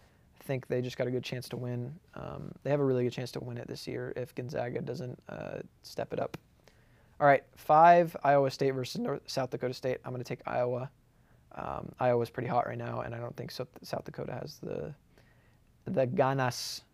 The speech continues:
so to speak, to go that far, um, into the tournament. L S U versus Wisconsin. I'm gonna go ahead and take Wisconsin. Auburn versus U S C. I'm gonna take Auburn.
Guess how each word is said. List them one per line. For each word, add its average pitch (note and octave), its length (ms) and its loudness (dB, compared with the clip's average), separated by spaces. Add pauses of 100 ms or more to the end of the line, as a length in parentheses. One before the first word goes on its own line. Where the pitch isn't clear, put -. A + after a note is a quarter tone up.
(340)
so C#3 200 -2
to C3 60 -2
speak, - 440 -6 (120)
to - 160 -10
go B2+ 360 -4
that A#2 180 -6
far, - 460 -6 (160)
um, - 320 -12 (880)
into B2 160 -10
the - 100 -12
tournament. C#3+ 360 -4 (1200)
L G#3 140 12
S A3+ 160 10
U A3+ 100 10
versus G3+ 260 8
Wisconsin. G3+ 720 4
I'm D3 80 0
gonna C#3+ 100 2
go C#3 100 6
ahead C3+ 100 4
and B2 80 -2
take C3+ 140 -2
Wisconsin. F3 720 2
Auburn C#3+ 300 8
versus C3+ 320 -4
U B2+ 100 2
S A#2 100 -2
C. D3+ 420 4
I'm B2 80 -4
gonna B2 100 -2
take B2 260 -4
Auburn. B2 360 2